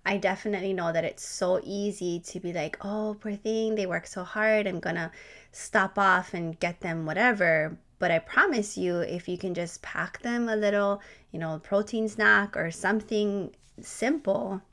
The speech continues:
they'll wait, you know, it, they'll wait depending on, so, like, my children just know, have something, and then we can have, like,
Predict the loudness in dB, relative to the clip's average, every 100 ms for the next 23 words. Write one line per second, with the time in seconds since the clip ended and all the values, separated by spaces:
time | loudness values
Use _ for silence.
0 | _ _ _ _ _ _ _ -10 0 2
1 | 4 2 0 -6 -12 -16 -8 -6 -4 -6
2 | -6 -10 -10 _ _ _ _ -8 -2 0
3 | 0 0 -2 -6 -4 -4 -4 -4 -4 -4
4 | -4 -4 -2 -4 -8 -8 -6 -6 -2 0
5 | 0 0 -2 -4 -4 -6 -8 -16 -20 -20
6 | -14 -2 0 0 -4 -2 0 -2 -2 -4
7 | -4 -6 -6 -4 -2 -2 -4